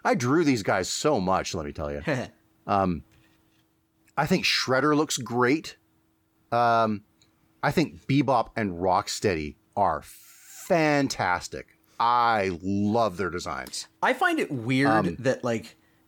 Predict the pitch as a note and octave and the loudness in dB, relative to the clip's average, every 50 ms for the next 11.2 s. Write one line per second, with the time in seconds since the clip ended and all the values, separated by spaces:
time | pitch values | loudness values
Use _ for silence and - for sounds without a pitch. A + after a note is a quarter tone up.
0 | _ _ - B2+ C3 C3+ C3+ D3+ D3 C#3+ - - C#3+ C3 A2+ B2 B2 - - - | _ _ -4 -2 -2 0 2 2 2 0 0 -2 -4 -4 -4 -4 -6 -10 -8 -2
1 | D#3 D#3+ E3 D#3+ F3 D#3 C3 A#2+ A2+ A2 A2+ A#2+ A#2+ C3+ C3+ C3+ C#3+ D#3+ - - | -2 -2 0 0 0 0 2 2 2 2 0 0 -2 -2 -2 -2 -2 -4 -6 -12
2 | - _ _ - - C3+ B2 - - - A#2+ A2+ A2+ - C#3 B2+ D3 D#3+ D#3 - | -20 _ _ -8 -4 -4 -2 -2 -2 0 0 0 0 0 -2 -2 -2 -2 -4 -6
3 | - - - - - - - D#3 C#3+ C#3 D3 F3+ G#3 G3 E3+ D#3+ D3 C#3+ - _ | -14 -20 -20 -20 -6 -2 2 2 4 4 4 4 4 4 4 2 2 0 -4 _
4 | _ _ _ _ _ _ _ _ _ _ _ _ _ _ _ _ - D#3 F3 F3 | _ _ _ _ _ _ _ _ _ _ _ _ _ _ _ _ -4 0 0 0
5 | - - - C3 D#3+ F3 F#3 B2 - - C3+ D3 F#3 G#3+ C3 A2+ - - C#3+ C#3+ | 0 -4 -6 -2 0 2 2 2 2 0 -2 -2 0 0 0 0 0 2 2 2
6 | C3+ A#2+ A2 A2+ G#2 C#2+ G2+ B2+ D#3+ A#2+ G2+ G2 F#2 G2 - _ _ _ _ _ | 2 2 0 -2 -2 -2 0 0 2 2 0 -2 -4 -8 -14 _ _ _ _ _
7 | _ - C3 B2+ B2+ B2 - - G#3 A#3 G#3 - D#3+ C3 A#2+ A#2 - - G2+ A#2+ | _ 0 0 0 0 0 -2 0 0 0 2 2 2 2 2 2 0 -2 -2 0
8 | A#2+ C#3 D3 C#3 A2+ B2+ A#2 - - - - - - B2 A2+ G#2+ - - - - | 2 2 2 2 2 2 2 0 0 -2 -6 -4 -2 -2 -2 -2 -2 -8 -14 -20
9 | _ _ - A#2+ A#2 G2 F#2+ A2 A2 A#2 - - C#3+ - A#2+ A#2 - - - - | _ _ -6 -4 -4 0 0 0 0 0 0 -2 -2 -2 -2 -2 -4 -4 -8 -8
10 | - A#2+ A#2 B2 C3 C#3+ C#3+ - D3 D3 C#3+ C#3 C3+ - - C#3 C#3+ C#3+ C3 C#3+ | -4 -2 0 2 2 2 2 2 0 2 0 0 -2 -2 -2 0 0 0 0 0
11 | D#3+ D#3 - | -2 -2 -4